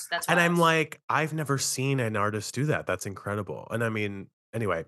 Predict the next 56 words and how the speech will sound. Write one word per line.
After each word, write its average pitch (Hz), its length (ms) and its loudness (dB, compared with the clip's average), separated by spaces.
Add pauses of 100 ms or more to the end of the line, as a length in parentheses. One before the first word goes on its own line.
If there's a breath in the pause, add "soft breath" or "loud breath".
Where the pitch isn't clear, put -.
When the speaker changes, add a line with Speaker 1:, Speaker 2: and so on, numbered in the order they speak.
(260 loud breath)
Speaker 2:
Anyway, 190 180 6
that's 208 340 4
it. 139 160 4
I'm 170 140 2
a 190 40 2
Swiftie. 131 760 0
Darren, 160 300 2
Memorial 170 380 2
Day 170 160 -2
weekend 139 380 -2
is 120 80 -6
upon 117 380 2
us. 107 320 0
Do 120 100 -4
you 127 80 2
have 139 160 2
any 120 160 -2
weekend 110 480 -4
plans? 101 720 -2
What 113 140 2
are 110 60 2
you 104 120 -2
doing? 95 420 -4
Enjoying 101 300 -2
Speaker 1:
I 107 60 0
Speaker 2:
some 185 100 -6
Speaker 1:
don't. 214 100 4
Speaker 2:
time 208 160 6
Speaker 1:
I'm 180 140 6
Speaker 2:
off? 185 40 8
Speaker 1:
actually 202 260 2
Speaker 2:
No. 208 80 2
Speaker 1:
excited 175 360 2
to - 80 -8
just 160 260 -6
be 151 200 -6
in 160 80 -4
the 156 80 -8
city. 139 560 -4
Speaker 2:
Yeah. 101 260 2
Speaker 1:
I'm 90 60 -4
like, 135 240 -6
"This 165 140 -2
is - 20 -10
my 156 140 0
last 156 260 4
Memorial 156 320 0
Day 147 160 -2
Speaker 2:
<laughs> 139 40 -20
Speaker 1:
kinda 147 180 -4
here." 135 600 0
I - 60 -2
just 123 200 -4
wanna, 185 140 -4
Speaker 2:
Oh, 190 40 -4
Speaker 1:
like, 185 180 -2